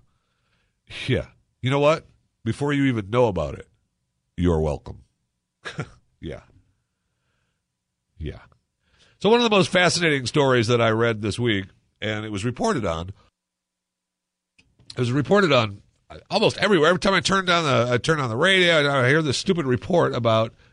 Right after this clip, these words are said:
Vanilla Ice getting arrested. Singer Robert Van Winkle, uh, getting arrested, uh, for burglary, and he's doing some show on, uh, on the,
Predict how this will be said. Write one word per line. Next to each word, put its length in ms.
Vanilla 360
Ice 320
getting 260
arrested. 520
Singer 360
Robert 360
Van 320
Winkle, 540
uh, 260
getting 260
arrested, 600
uh, 380
for 140
burglary, 600
and 140
he's 160
doing 220
some 200
show 400
on, 460
uh, 400
on 280
the, 200